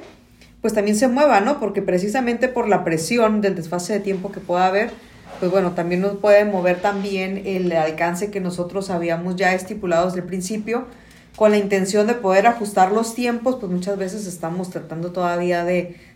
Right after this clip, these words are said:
de limitar ese alcance, ¿no? Entonces, es parte de los problemas en los que nos vamos,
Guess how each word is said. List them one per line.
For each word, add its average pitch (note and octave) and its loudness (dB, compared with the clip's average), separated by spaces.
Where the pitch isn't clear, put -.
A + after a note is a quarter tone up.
de F#3+ 0
limitar E3+ 0
ese F3 -2
alcance, D#3+ -4
¿no? G#3+ -4
Entonces, F3+ -6
es F3+ -6
parte G#3 -2
de G#3 -4
los G3 -8
problemas F3 -6
en F#3 -8
los E3+ -8
que F3 -8
nos E3 -4
vamos, E3+ -4